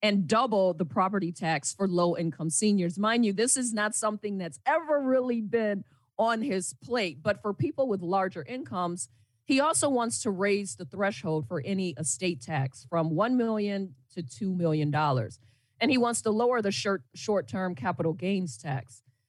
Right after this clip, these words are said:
Mike, I think I'll start with you on this one. The Democrats overwhelmingly control the state legislature, uh, in Massachusetts. The governor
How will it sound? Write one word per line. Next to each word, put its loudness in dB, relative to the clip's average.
Mike, 2
I 0
think 0
I'll 2
start 2
with -2
you 0
on 2
this -2
one. -2
The 0
Democrats 0
overwhelmingly -2
control 0
the -4
state -2
legislature, -2
uh, 2
in 2
Massachusetts. -4
The -4
governor 0